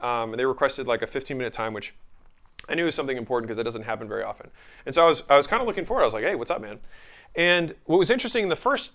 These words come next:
you know, four to five minutes of the call, you know, the person was just like, "I just really wanna pick your brain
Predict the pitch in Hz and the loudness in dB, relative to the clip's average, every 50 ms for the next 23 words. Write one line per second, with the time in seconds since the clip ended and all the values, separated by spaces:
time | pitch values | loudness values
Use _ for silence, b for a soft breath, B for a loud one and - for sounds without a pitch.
0 | - - 170 160 151 143 - - - - 196 233 240 - - 185 160 131 123 131 | -6 -2 0 0 0 0 -2 -8 -4 0 2 2 2 4 6 6 4 4 2 0
1 | 151 151 143 135 - - - - 131 - 127 120 - 147 147 143 135 135 123 110 | 0 0 0 0 -2 -4 -2 -2 -2 -2 -2 0 6 8 10 10 10 10 8 6
2 | - - - _ - 143 131 127 123 123 - - - - - - - - - - | 2 -2 -8 _ -6 -2 -2 -2 -2 -4 -6 -14 -20 -20 -20 -20 -20 -18 -16 -6
3 | 147 - 208 220 - 190 170 160 156 - 151 135 127 - 147 151 160 - - 196 | 0 2 2 2 2 0 -2 0 2 4 4 4 4 4 0 -2 -2 0 0 2
4 | 190 180 170 147 - - 147 - 135 127 104 117 131 135 135 131 127 123 123 120 | 2 2 2 0 -2 -2 -2 -2 -2 -4 -2 0 0 2 2 2 0 -2 -4 -8